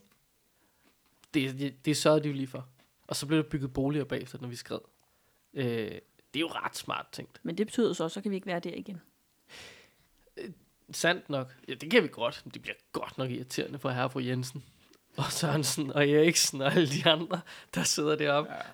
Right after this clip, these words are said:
Speaker 1: med tredive tusind unger ude i deres baghave,
Speaker 3: Ja.
Speaker 1: som skal spille, øh,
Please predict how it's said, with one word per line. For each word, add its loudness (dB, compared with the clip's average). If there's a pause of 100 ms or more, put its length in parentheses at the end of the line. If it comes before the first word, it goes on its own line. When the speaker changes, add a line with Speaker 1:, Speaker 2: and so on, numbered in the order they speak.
(320)
Speaker 1:
med 2
tredive 2
tusind -2
unger 0
ude 0
i -2
deres -2
baghave, -4 (220)
Speaker 3:
Ja. -6
Speaker 1:
som -4
skal -6
spille, -2
øh, -6